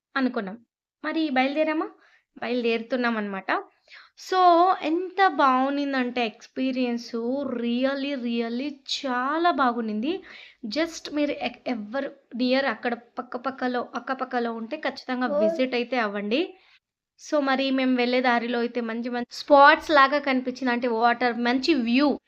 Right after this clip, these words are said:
Speaker 1: లాంటివి అయితే చాలా, అయితే చాలా కనిపించాయన్నమాట. So, చూడండి, రో-, అక్కడికైతే వచ్చేసాం కైలాసగిరికి. So, భలే ఉన్నిందనమాట ట్రిప్. And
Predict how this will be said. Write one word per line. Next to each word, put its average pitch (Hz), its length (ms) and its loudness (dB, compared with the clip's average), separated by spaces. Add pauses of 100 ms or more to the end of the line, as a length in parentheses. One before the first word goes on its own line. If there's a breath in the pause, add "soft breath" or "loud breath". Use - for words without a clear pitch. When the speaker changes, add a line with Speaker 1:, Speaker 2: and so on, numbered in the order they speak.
(240)
Speaker 1:
లాంటివి 254 360 0
అయితే 240 160 -4
చాలా, 254 440 -4
అయితే 330 200 -2
చాలా 254 280 -2
కనిపించాయన్నమాట. 226 880 -4 (720 loud breath)
So, 339 80 4 (600)
చూడండి, 262 440 2
రో-, 240 260 2
అక్కడికైతే 240 600 -2
వచ్చేసాం 262 500 -4
కైలాసగిరికి. 233 1040 -4 (360 loud breath)
So, 294 80 2
భలే 247 340 2
ఉన్నిందనమాట 285 720 0
ట్రిప్. 269 460 -6
And 240 680 -2